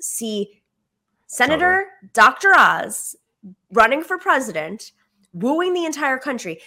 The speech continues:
Speaker 1: The other aspect is he actually does believe in vaccines. He's been urging people to take vaccines, but simultaneously he is putting,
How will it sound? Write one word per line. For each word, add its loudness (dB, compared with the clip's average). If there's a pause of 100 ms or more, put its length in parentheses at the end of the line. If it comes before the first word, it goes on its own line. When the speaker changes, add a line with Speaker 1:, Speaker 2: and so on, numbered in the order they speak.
(140)
Speaker 1:
The -12
other 2
aspect 2
is -8 (160)
he -10
actually -2
does 0
believe -8
in -6
vaccines. -6 (160)
He's -8
been -4
urging 0
people -8
to -12
take -8
vaccines, -6 (200)
but -12
simultaneously 0 (140)
he -4
is -4 (160)
putting, -6